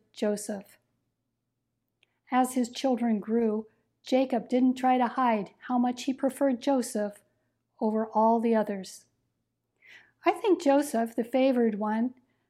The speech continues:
loved being the privileged guy, and I think he even took advantage of it. For instance, one day, after being out in the field shepherding with his brothers,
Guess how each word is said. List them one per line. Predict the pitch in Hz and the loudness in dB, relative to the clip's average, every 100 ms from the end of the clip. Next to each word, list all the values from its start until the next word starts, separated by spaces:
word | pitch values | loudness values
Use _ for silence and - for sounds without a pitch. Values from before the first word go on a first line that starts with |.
| _ _ _ - | _ _ _ -6
loved | 220 302 339 - 233 | -4 0 0 0 0
being | 254 294 269 | 4 6 4
the | |
privileged | 254 269 294 226 214 - - - - | 2 2 2 2 0 -2 -16 -20 -8
guy, | 214 202 196 190 _ _ _ _ _ _ _ _ _ - | -4 -4 -4 -10 _ _ _ _ _ _ _ _ _ -6
and | 220 | 0
I | 254 | 0
think | 302 254 233 | 2 0 0
he | 233 | 0
even | 226 | 0
took | 208 226 | -2 -2
advantage | 220 208 220 220 208 | -4 -2 -2 -2 -4
of | 190 | -10
it. | 196 - _ _ _ _ _ _ _ _ _ - - | -10 -16 _ _ _ _ _ _ _ _ _ -20 -12
For | - 294 | -2 2
instance, | 285 - 277 254 - _ _ - | 2 2 0 0 -4 _ _ -2
one | 247 277 277 | 2 4 4
day, | 254 240 247 254 254 - _ _ _ 269 | 4 2 2 0 -2 -8 _ _ _ -4
after | 247 254 | -2 0
being | 247 262 247 | 2 2 2
out | 254 247 | 0 0
in | |
the | 220 | 0
field | 214 - 247 247 240 | -2 -2 0 2 0
shepherding | 233 233 233 233 247 247 | -2 -4 -2 0 0 2
with | 226 220 | 0 -2
his | 226 226 | -4 -4
brothers, | 220 214 240 254 262 | -4 -2 -2 -4 -6